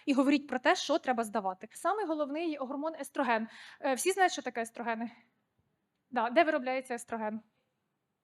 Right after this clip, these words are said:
Правильно, а ще? Правильно, в жировій тканині.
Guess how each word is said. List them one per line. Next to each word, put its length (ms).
Правильно, 400
а 60
ще? 220
Правильно, 320
в 20
жировій 280
тканині. 500